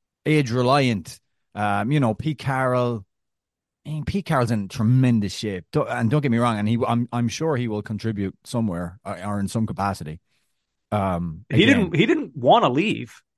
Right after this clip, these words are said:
Speaker 1: No, he didn't. I know, but, like, Pete Carroll doesn't look like, he, like, just chewing gum on the sideline, walking up and down, hands on hips. Like, but I, I expected to Pete, Pete Carroll to age right into, like, Tom Coughlin, like, into that kind of mold.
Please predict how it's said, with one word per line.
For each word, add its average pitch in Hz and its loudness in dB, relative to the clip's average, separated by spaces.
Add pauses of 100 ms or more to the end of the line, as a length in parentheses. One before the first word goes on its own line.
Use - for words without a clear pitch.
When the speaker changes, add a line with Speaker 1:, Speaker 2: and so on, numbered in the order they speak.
(120)
Speaker 1:
No, 151 4
he 107 0
didn't. 185 4
I 156 4
know, 185 6
but, 95 -2 (220)
like, - -18 (300)
Pete 202 0
Carroll 190 4
doesn't 147 2
look 139 -2
like, 127 -4
he, 101 -12
like, 175 -10 (840)
just 175 -4 (180)
chewing 202 2
gum 147 4
on 143 2
the 120 0
sideline, 139 0
walking 135 0
up 139 -4
and 107 -6
down, 123 -2
hands 120 -4
on 120 -4
hips. 113 -4
Like, 147 -4
but - -6
I, 202 4
I 196 4
expected 180 0
to 135 -10
Pete, 156 -2 (220)
Pete 156 -2
Carroll 131 2
to 113 -6
age 113 -2
right 127 4
into, 104 -2 (140)
like, 101 -8
Tom 110 -2
Coughlin, 82 -4
like, 98 -6
into 123 -2
that 120 0
kind 113 0
of 101 -2
mold. 95 -2